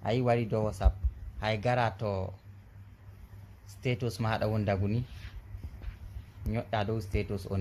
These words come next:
ni. So a ñoƴƴi ni fu, a yi yimɓe ɓe joni, anni.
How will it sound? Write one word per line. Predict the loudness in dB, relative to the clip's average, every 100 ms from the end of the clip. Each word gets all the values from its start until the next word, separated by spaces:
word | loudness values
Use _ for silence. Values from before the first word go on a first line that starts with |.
| 2
ni. | 0
So | -2 0
a | 2
ñoƴƴi | 2 2 4
ni | 6 6
fu, | 0 -6 -8 -10 -20 -18 -18 -20 -20 -20 -20 -20 -20 -20 -20 -20 -20 -8
a | -2
yi | 2 2 4
yimɓe | 4 2
ɓe | 2 4
joni, | 4 4 4 0 -4
anni. | 0 2 2